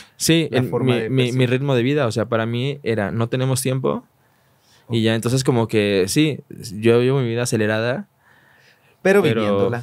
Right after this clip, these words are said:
Speaker 1: pero sí, exacto. Yo la
Speaker 2: Disfrutando.
Speaker 1: disfruto. O sea, yo no me he quedado con ganas de hacer nada.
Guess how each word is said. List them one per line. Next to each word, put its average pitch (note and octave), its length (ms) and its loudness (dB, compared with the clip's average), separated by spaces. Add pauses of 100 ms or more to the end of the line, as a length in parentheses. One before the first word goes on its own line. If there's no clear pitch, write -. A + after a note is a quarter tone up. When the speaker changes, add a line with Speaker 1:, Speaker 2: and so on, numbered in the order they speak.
(120)
Speaker 1:
pero C3+ 240 2
sí, F3+ 260 0
exacto. A2 460 -2
Yo B2+ 100 4
la F#3+ 80 2
Speaker 2:
Disfrutando. C3 360 2
Speaker 1:
disfruto. G#2+ 120 -4
O G#2+ 60 -2
sea, A2 340 -6 (480)
yo C3+ 240 2
no E3+ 140 0
me E3+ 80 0
he E3 40 -2
quedado D#3 200 2
con C#3 100 -4
ganas C3 240 -4
de B2+ 100 0
hacer G#2 380 -4
nada. G2+ 400 -2